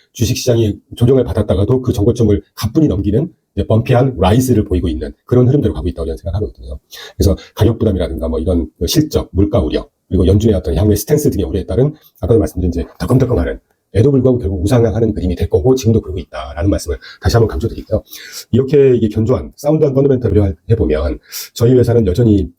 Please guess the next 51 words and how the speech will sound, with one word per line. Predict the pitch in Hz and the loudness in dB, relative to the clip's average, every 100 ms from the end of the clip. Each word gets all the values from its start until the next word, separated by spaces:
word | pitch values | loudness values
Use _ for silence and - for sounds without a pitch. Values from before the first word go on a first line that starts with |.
| - | -4
십 | 185 | 2
년물 | 185 180 156 | 4 4 2
국채금리 | - 117 98 92 | 0 -2 0 -2
수준을 | - 82 95 - _ | -6 -6 -6 -6 _
사에서 | - 131 123 | -4 0 2
한 | 110 | 2
사점오 | 151 170 160 - | 0 0 0 0
프로 | 117 | -2
수준이 | - - 92 117 | -4 -4 0 0
적정 | - 120 101 | 0 -2 0
밴드가 | - - | 0 -2
아닐까 | - - 67 | -4 -4 -4
예상을 | 65 69 | -4 -2
하고 | 85 | -2
있습니다. | 92 73 82 | -4 -6 -2
다만 | 95 98 117 127 - - - | 0 2 0 -4 -20 -20 -6
하반기로 | 156 185 185 | 2 4 4
가면서 | 156 123 117 | 2 2 0
연준이 | 98 104 107 | -2 0 0
한 | 110 98 _ | 0 -2 _
두세 | - 175 | 0 0
차례 | 180 139 113 85 - _ | 2 2 2 2 -4 _
금리 | 113 117 | 2 2
인하를 | 95 90 - | 2 0 0
할 | |
것 | - | 0
같아요. | - - 76 - _ _ _ - | -4 -8 -8 -10 _ _ _ -2
그렇게 | 120 135 | 0 2
되면 | 98 110 104 - _ | 2 2 2 -4 _
이제 | 95 98 | -6 -2
시-, | 135 - | -2 -2
뭐, | 107 92 92 _ _ | -4 -2 -4 _ _
정책금리 | - 123 135 123 117 110 | 0 0 2 2 4 4
영향을 | 98 104 | 4 2
받는 | 98 98 | 2 2
십 | 110 185 | 2 4
년물 | 180 156 | 4 2
금리 | - 92 | 0 -6
같은 | - - | -8 -6
경우는 | 87 127 151 - - - | -2 0 0 -2 -18 -6
한 | 110 | -4
삼 | 180 | 0
프로 | 185 | 0
중반까지도 | - 113 147 147 113 98 | 0 2 2 0 0 0
하락을 | 139 127 | 2 2
할 | 120 | -2
수 | - | -6
있을 | 90 - | -4 -2
거라고 | 117 95 | 0 -2
보고 | - 90 | -2 -6
있습니다만 | - 107 87 80 87 | -2 0 0 0 -4